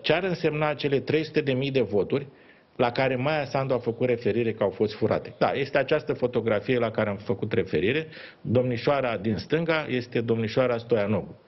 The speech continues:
Cel mai probabil nu doar cetățean a Republicii Moldova, dar și cetățean a României.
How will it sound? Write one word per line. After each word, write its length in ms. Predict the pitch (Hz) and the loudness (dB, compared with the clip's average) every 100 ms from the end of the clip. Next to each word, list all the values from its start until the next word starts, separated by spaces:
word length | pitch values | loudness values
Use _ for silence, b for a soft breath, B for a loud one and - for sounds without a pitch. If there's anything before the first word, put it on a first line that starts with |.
| b | b
Cel 140 | - 143 | -2 0
mai 200 | 135 120 | 2 0
probabil 440 | 123 117 123 120 | 2 2 2 0
nu 100 | 123 | 0
doar 180 | 117 104 | 2 0
cetățean 520 | - 95 92 92 98 | 0 0 0 2 2
a 60 | 95 | 2
Republicii 500 | 87 90 95 90 90 | -2 -2 -4 -2 0
Moldova, 440 | 92 95 139 127 113 | 0 2 2 2 2
dar 140 | 113 | 0
și 100 | 113 | 0
cetățean 500 | - 113 101 90 107 | -2 0 0 0 0
a 80 | 98 | 0
României. 360 | 92 87 78 | -2 -2 -4